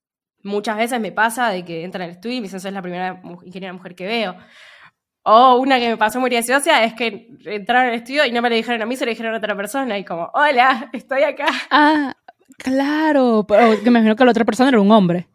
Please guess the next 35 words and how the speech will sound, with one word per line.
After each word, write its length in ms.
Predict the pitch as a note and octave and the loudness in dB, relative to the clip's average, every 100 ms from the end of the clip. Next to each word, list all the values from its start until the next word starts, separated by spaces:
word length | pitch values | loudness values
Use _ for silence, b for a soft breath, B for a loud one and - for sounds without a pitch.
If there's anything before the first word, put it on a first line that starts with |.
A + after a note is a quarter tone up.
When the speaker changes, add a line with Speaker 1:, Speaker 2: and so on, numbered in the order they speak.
| _ _ _ _ | _ _ _ _
Speaker 1:
Claro, 320 | C#4 C#4+ B3+ | 0 2 0
claro. 340 | C#4+ C4 A3+ A#3 | -2 -2 -6 -8
Y 80 | |
yo, 80 | A#3+ | -2
Speaker 2:
Ah, 180 | C#4 C4+ C4 - | 0 0 0 2
Speaker 1:
¿cómo 120 | G4 | 2
Speaker 2:
ah. 20 | |
Speaker 1:
puede 160 | - E4 | 0 -2
ser? 440 | B3+ C4+ B3 D3+ _ _ B B - | 0 0 0 -6 _ _ B B -8
O 60 | |
sea, 200 | A3+ A3 | -2 0
por 140 | G#3 A#3 | 0 -2
suerte, 220 | C#4 D4 A#3 | -2 -4 -2
por 100 | A#3 | -2
eso 80 | A#3+ | -2
Speaker 2:
Claro. 120 | C#4 | -2
Speaker 1:
digo, 360 | C4 G3+ F3 - _ | -2 -4 -6 -14 _
me 240 | G#3 A3 | -6 -2
he 40 | B3+ | 0
encontrado, 520 | D4 C#4+ D4 D#4+ C4 | 0 -2 2 0 0
nunca, 420 | A3 A#3+ C4 C4 | -6 -6 0 -2
nunca, 720 | A3 A#3 C4 A#3 G#3 F3+ F3+ b b b b b _ | -2 -4 0 2 2 -2 -8 b b b b b _
eh, 160 | F#3 | -16
digamos, 240 | D3+ E3+ D#3+ | -14 -16 -14
se 80 | |
me 80 | F#3 | -12
ha 40 | F#3+ | -10
faltado 260 | G3 G3 | -8 -6
el 60 | G3 | -8
respeto, 500 | F#3 G3 G3+ B3 _ _ _ | -10 -12 -10 -12 _ _ _
ni, 400 | - G3+ F#3 F3 | -14 -10 -8 -10
ni 260 | D#3 E3+ F3 | -12 -12 -12
similar. 600 | E3 F#3 F3+ G#3+ E4 _ _ _ _ _ _ _ _ _ _ _ _ _ | -12 -10 -4 -4 -4 _ _ _ _ _ _ _ _ _ _ _ _ _
Pero 340 | F#3+ F3 E3 | -4 -4 -4
bueno, 320 | F3+ F3 - | -4 -6 -12